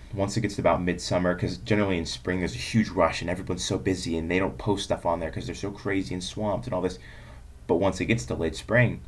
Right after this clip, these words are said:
and they're like, "Oh shoot, mm, I don't have enough work for the summer. I've gotta start getting people," when people put on there, "Hey, I need my lawn mowed," it's gonna get snapped up, boom. It's gonna be gone, and you're just wasting your time looking on there for people who are like, "Oh, can I get my lawn mowed?"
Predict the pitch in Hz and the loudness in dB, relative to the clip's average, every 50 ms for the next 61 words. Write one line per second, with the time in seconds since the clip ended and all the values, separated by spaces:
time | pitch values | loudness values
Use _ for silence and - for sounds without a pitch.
0 | - - 95 92 92 92 90 90 101 104 95 - - 147 139 - - - 85 - | -6 -2 0 2 4 4 4 4 4 2 0 0 0 0 0 0 0 -4 -4 -4
1 | 82 90 90 87 87 90 92 92 92 90 90 87 85 - 80 85 117 123 123 - | -2 0 2 4 6 6 6 6 4 2 2 2 0 2 2 2 2 2 2 0
2 | - 76 67 - - 71 69 62 - - - - - 82 80 - - 82 85 87 | -2 -4 -2 -2 -2 -2 -2 -2 -6 -8 -8 -4 -2 -2 0 2 2 2 2 2
3 | - - 92 92 113 107 95 104 - 107 101 - 90 90 90 - - - 87 120 | 2 0 0 2 2 0 -2 -2 -4 -4 -2 0 0 0 -2 -4 -6 -2 2 4
4 | 117 110 110 101 101 117 117 127 123 110 - 98 113 127 139 156 143 127 107 107 | 4 6 4 4 4 6 8 8 8 8 6 6 4 4 4 4 4 4 4 4
5 | 123 123 123 123 120 120 120 123 143 139 120 95 80 80 80 - - - - 98 | 6 6 6 6 6 6 4 4 4 4 4 4 4 4 2 0 -2 -6 -4 -2
6 | 90 - - - - 110 101 104 110 - 110 104 104 - - - - - - - | -2 -2 -2 -2 2 2 4 4 4 4 6 6 6 6 4 -2 -6 -6 -8 -12
7 | - - - - - 104 85 - - - - - - - - - - - - 104 | -16 -16 -12 0 4 4 4 4 2 -2 -10 -18 -20 -20 -16 -14 -10 -4 -2 0
8 | 98 95 92 - - 95 95 98 98 - - - 92 95 95 - - - 90 92 | 0 0 0 2 6 6 8 8 6 4 2 -4 -6 -6 -6 -6 -6 -2 2 4
9 | 95 101 - - - 95 90 - 101 90 85 87 92 90 - 90 87 87 87 85 | 4 4 2 -2 -4 -4 -2 0 2 2 2 2 -2 -2 0 0 2 4 2 2
10 | - - - 87 - - 95 - - 87 87 87 92 95 90 85 85 82 80 80 | 0 0 -2 -2 -2 -2 -2 -4 -2 -2 -4 -2 -2 0 2 2 4 4 4 4
11 | 82 - - - - 359 349 330 - - 262 285 302 285 302 311 294 285 302 294 | 4 4 2 0 0 0 -2 -2 -2 -2 0 0 0 0 0 0 0 0 0 0
12 | 311 294 294 311 285 240 | 0 0 0 0 0 -2